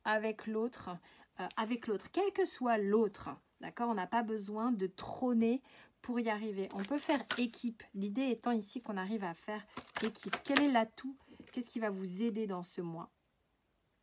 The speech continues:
Avoir de solides appuis au niveau émotionnel. Vous êtes en train, euh, de vous renforcer émotionnellement, ce qui va vous permettre de peut-être conscientiser tout ça. Il y a quelque chose où vous êtes peut-être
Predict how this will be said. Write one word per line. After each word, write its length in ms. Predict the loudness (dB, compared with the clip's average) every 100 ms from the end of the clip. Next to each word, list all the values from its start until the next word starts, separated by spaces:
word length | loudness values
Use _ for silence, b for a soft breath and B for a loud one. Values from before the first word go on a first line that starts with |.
| -20 B B -2
Avoir 280 | 2 4
de 100 | 6
solides 600 | 4 4 4 6 6 4 2
appuis 380 | 0 0 0
au 40 | 2
niveau 400 | 2 2 0 -2 -2
émotionnel. 720 | 4 4 4 0 -4 -2 -2
Vous 220 | -4 -2
êtes 140 | -2 -2
en 120 | -4
train, 360 | -4 -2 -2 -2 B B B -2
euh, 280 | 0 0
de 260 | -2 -2 -2
vous 180 | -2 -2
renforcer 720 | 0 0 0 -2 -4 -2 -2 0
émotionnellement, 920 | 2 2 2 0 -2 0 0 0 -2
ce 100 | -4
qui 160 | -4 0
va 120 | 2
vous 200 | 2 -2 _ _
permettre 640 | 0 2 2 2 -4 -12 -18 B B B _
de 260 | -2 0
peut-être 400 | 2 0 -2 -4 0
conscientiser 680 | 0 2 -2 -2 -4 -4 -4
tout 180 | -6
ça. 220 | -8 -4 -2
Il 40 |
y 40 | 0
a 40 |
quelque 240 | -2 -2
chose 240 | 0 0 0
où 80 | 0
vous 180 | 2
êtes 140 | 2 0
peut-être 320 | -2 -4 -6